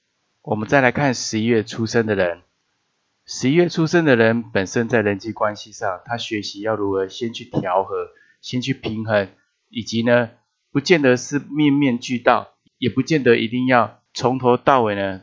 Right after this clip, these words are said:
都让大家皆大欢喜，但是至少在处事的方式跟人际关系上，他学会去寻求平衡。关系的平衡来自于他不用去取悦谁，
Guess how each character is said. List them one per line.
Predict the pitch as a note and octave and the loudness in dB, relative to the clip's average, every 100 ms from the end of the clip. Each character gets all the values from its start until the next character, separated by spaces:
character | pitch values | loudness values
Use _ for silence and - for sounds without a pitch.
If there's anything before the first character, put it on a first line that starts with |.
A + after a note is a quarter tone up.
| _ | _
都 | A#2 | 0
让 | A#2+ A2+ G#2+ | 2 0 0
大 | B2 G#2+ | 0 0
家 | A2+ G#2+ | 0 -2
皆 | - A#2+ | -2 -2
大 | A2+ G#2+ | 0 0
欢 | A2 A2 | 0 -4
喜， | - F2 _ | -6 -14 _
但 | C3 B2 | -2 0
是 | B2 | -4
至 | A#2 - C3 | -8 -6 -6
少 | A#2 F#2+ - _ _ _ | 2 0 0 _ _ _
在 | - B2 G#2+ | 0 0 0
处 | - - F#2+ | -6 -10 -10
事 | - A#2+ A2 | -10 -6 -2
的 | G2+ | -2
方 | - G#2+ G#2+ | 0 -4 -4
式 | - A2+ F#2 - _ | -8 -8 -8 -14 _
跟 | A#2+ A2+ | -6 -4
人 | G#2 | -6
际 | A#2 G#2+ | -8 -2
关 | A2 G#2 | -2 -2
系 | A2 | -8
上， | G#2 A2 F#2 _ _ - | -6 -4 -4 _ _ -8
他 | A#2 | -6
学 | - G#2+ | -4 -4
会 | G2+ A#2 G2 | 0 0 -2
去 | - A2+ G#2 | -4 -8 -8
寻 | - G#2+ G#2 | -8 -10 -10
求 | - F#2+ F#2 | -8 -8 -6
平 | G2+ G#2 | -8 -6
衡。 | G2+ F#2 F#2 _ _ _ _ _ _ | -6 -6 -8 _ _ _ _ _ _
关 | - D#3 | 0 0
系 | D3+ D3+ D3 | -2 -6 0
的 | B2+ | 0
平 | - A2+ A2+ | 0 -4 -4
衡 | G#2+ G2+ | -4 -4
来 | G2+ G#2 | -4 -4
自 | - A2+ | -4 -4
于 | G2 F#2+ _ _ | -4 -8 _ _
他 | C3 | -6
不 | - B2+ | 0 0
用 | B2+ | 0
去 | B2+ B2+ | -2 -8
取 | - - F#2+ | -6 -8 -6
悦 | G#2+ A2+ | -2 -2
谁， | G2 F#2+ F2 F2 | -2 -6 -8 -10